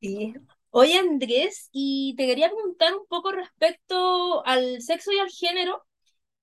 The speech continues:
¿Qué, a quién, quién, qué población tiene más índice de padecer la bipolaridad? ¿Hombres, mujeres, más en los niños, en los adolescentes? ¿Cómo el, el grupo, los grupos etarios ahí sociales?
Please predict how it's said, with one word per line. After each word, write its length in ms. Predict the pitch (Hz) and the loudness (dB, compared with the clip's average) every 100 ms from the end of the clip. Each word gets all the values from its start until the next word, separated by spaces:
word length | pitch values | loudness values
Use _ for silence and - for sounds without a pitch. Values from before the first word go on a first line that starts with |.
| - | -6
¿Qué, 280 | 320 381 381 | 0 2 2
a 120 | 262 | 0
quién, 200 | 254 349 403 403 381 | -2 -2 -4 -6 -4
quién, 160 | 359 453 - _ - | -2 -2 -4 _ -2
qué 120 | 427 | 0
población 540 | 494 440 320 - 320 466 466 | 2 2 0 -6 -12 -10 -6
tiene 220 | 403 392 | -4 -2
más 680 | 359 381 392 392 381 370 349 | 0 2 4 2 2 -2 -6
índice 800 | 285 359 349 254 - 240 233 226 | -2 -2 -2 -6 -4 -2 0 -2
de 220 | 240 247 240 | -2 -4 -4
padecer 520 | 254 240 233 - 285 339 | -2 0 -2 -4 -4 -2
la 320 | 339 349 339 | 0 2 0
bipolaridad? 600 | 330 302 277 254 208 185 190 | 0 -2 -2 -2 -2 0 2
¿Hombres, 480 | 254 269 262 233 | 4 4 2 -2
mujeres, 680 | 226 190 233 240 240 233 214 | -4 -6 -4 -2 -2 -2 -4
más 200 | 208 202 | -4 -4
en 60 | 202 | -2
los 120 | 185 | -2
niños, 720 | 180 240 294 285 247 220 214 214 | -2 -2 -2 -2 -4 -4 -6 -8
en 100 | 190 | -6
los 120 | 185 | -4
adolescentes? 840 | 180 175 175 180 285 285 254 - - _ _ | -2 -4 -6 -6 -6 -6 -6 -10 -14 _ _
¿Cómo 260 | - 359 427 | -6 -4 -4
el, 520 | 320 285 277 269 254 254 | -4 -2 -2 -4 -6 -2
el 120 | 254 240 | -2 -2
grupo, 220 | 285 262 | -8 -2
los 120 | 247 | -2
grupos 300 | 277 285 285 | -2 -2 0
etarios 500 | 254 254 294 330 311 285 | 0 0 -2 -2 -4 -4
ahí 200 | 285 302 | -6 -8
sociales? 480 | 277 269 262 - | -10 -6 -6 -6